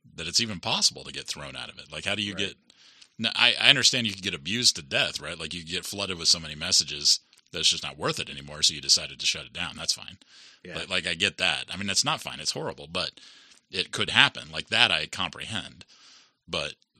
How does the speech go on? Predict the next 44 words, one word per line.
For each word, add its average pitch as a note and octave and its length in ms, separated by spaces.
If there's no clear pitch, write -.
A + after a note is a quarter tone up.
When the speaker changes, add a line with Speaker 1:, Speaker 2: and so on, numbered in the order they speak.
Speaker 1:
the F2+ 120
whole A2 180
design F#2 640
of D2+ 100
the D2+ 100
ar-, F2 200
the E2+ 100
architecture F2 560
of D2+ 120
the C2 80
system - 420
is C#2 120
such - 300
that - 160
I C#3 80
would C2+ 160
think C3 240
it - 40
would C#2 140
be C2+ 100
highly D2+ 280
resistant C2+ 540
to D2 180
that C#2+ 300
being C#2+ 240
possible. - 440
Speaker 2:
Mm-hmm. G2+ 240
Speaker 1:
So, F2+ 400
yeah, F2 380
at G2+ 140
thirteen D3 340
minutes A#2+ 260
in F#2 80
this E2 120
podcast, - 680
they F2+ 100
go F#2 120
into E2 140
the D2 100
bowling D#2+ 320
alley A2+ 220
ana-, A2+ 240
bowling G#2 520
alley E2+ 500